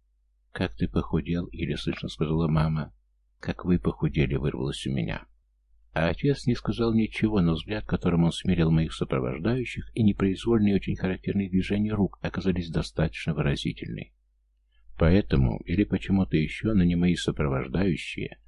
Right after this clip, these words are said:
ни сопровождающие родителей не стали мешать, когда мы, сделав несколько шагов навстречу друг другу, обнялись.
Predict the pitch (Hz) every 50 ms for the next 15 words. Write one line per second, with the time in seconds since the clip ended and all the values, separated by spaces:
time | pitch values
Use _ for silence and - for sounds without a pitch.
0 | - - - 78 80 - - - - 87 85 85 82 82 101 101 98 92 - -
1 | - 82 76 76 71 71 - - - 104 95 98 95 92 90 85 - - 98 92
2 | 95 101 107 110 110 - - 139 127 - - - 71 71 67 - - - 71 67
3 | 60 - 80 76 71 67 67 67 64 57 - - - - - - 73 69 73 71
4 | 67 69 64 62 - - - - - 67 62 57 55 62 64 139 78 - 190 190
5 | - _ - - 76 160 151 139 107 104 95 - - - -